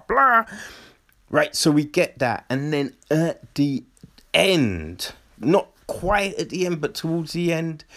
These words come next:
you know, we have Ben, um, kind of be like, "Oh, well, it messed me up because I was," you know. But it's something that doesn't, like, it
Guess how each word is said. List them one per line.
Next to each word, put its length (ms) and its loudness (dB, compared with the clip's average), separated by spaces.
you 140 2
know, 200 0
we 200 2
have 340 -6
Ben, 580 2
um, 640 0
kind 360 0
of 220 -2
be 220 4
like, 340 -4
"Oh, 280 0
well, 420 0
it 180 -4
messed 480 -2
me 220 0
up 340 2
because 640 0
I 320 4
was," 380 0
you 200 2
know. 200 0
But 160 6
it's 160 0
something 540 2
that 280 -6
doesn't, 480 0
like, 360 -4
it 180 -2